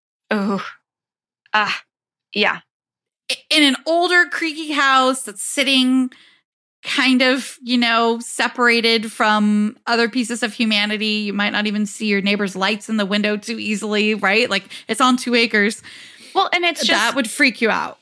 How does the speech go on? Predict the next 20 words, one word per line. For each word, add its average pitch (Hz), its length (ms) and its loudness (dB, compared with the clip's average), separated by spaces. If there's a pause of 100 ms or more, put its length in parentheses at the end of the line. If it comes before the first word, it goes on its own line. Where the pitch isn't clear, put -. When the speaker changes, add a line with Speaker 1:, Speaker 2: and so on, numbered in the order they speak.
Speaker 1:
Yeah, 285 360 0
like 240 160 0
you 269 80 -2
said, - 180 0
it's 262 220 -4
not 220 260 0
your 233 140 0
house. 196 480 -2
You're 196 320 0 (340)
babysitting 208 840 0
or 185 160 2
pet 240 280 -2
sitting. 190 540 -4 (640)
And 202 360 2
when 208 140 -2
it's - 140 -10
something 254 280 -2
like 185 200 -2
that 202 200 0
happens 180 720 -4